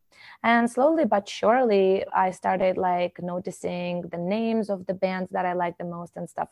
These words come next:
like that. But, um, so throughout the years, in a way, I kinda, you know, filtered already. Like, I knew I like, like, later on, Nirvana was probably my biggest first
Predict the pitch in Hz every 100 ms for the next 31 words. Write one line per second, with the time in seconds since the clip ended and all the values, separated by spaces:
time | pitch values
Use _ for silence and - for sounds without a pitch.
0 | - - - - - _ - - - -
1 | - 214 208 202 196 190 190 - - 240
2 | 214 233 233 202 185 208 196 185 180 175
3 | 185 170 180 180 175 175 170 170 180 170
4 | 170 170 - _ _ - 175 165 - 180
5 | 175 180 175 175 175 175 175 170 165 175
6 | 170 170 175 170 175 170 - 170 165 -
7 | 175 - 165 170 165 170 165 165 156 190
8 | 185 180 180 175 - 180 175 180 175 170
9 | 170 170 170 170 - - - 170 - -